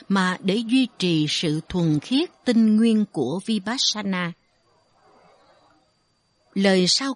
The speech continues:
cùng của thầy Goenka liên quan đến quỹ của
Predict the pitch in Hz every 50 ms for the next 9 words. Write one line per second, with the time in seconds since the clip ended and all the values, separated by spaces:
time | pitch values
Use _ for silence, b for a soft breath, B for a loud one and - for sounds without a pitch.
0 | - - 180 170 170 165 160 - - 170 226 - - 202 160 147 143 143 185 220
1 | 226 220 220 220 202 - - 214 208 202 196 185 190 220 220 214 196 - - 208
2 | 202 202 202 190 190 190 208 233 285 311 269 - 160 143 139 175 226 247 - -
3 | 160 185